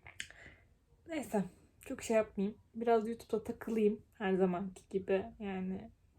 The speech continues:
klasik YouTube'da takılma maratonu olacak benim için. Daha sonra artık uykum gelince de uyurum.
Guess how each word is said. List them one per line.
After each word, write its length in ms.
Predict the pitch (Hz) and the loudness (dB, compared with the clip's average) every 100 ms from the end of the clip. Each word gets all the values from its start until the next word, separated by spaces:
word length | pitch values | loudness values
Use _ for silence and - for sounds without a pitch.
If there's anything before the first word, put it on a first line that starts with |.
| - | -14
klasik 460 | - 208 208 - - | 0 0 0 -12 -10
YouTube'da 420 | 196 - - 202 | -10 -8 -4 -4
takılma 440 | 208 - 208 208 | -4 -6 -2 0
maratonu 600 | 208 202 202 202 208 202 | 2 2 0 -2 -2 0
olacak 360 | 196 185 - - 190 | 0 0 -4 -8 -8
benim 220 | 185 185 - | -8 -8 -12
için. 220 | - 277 - - - _ _ - _ _ - - - 233 | -12 -12 -16 -20 -20 _ _ -20 _ _ -20 -20 -16 -4
Daha 280 | 233 240 | 0 0
sonra 260 | 233 220 202 | 2 2 2
artık 280 | 202 202 - | 0 -2 -4
uykum 320 | 233 - 233 | -4 0 2
gelince 460 | 226 214 208 202 214 | 4 4 4 4 2
de 60 | |
uyurum. 440 | 240 220 202 190 | 2 6 6 6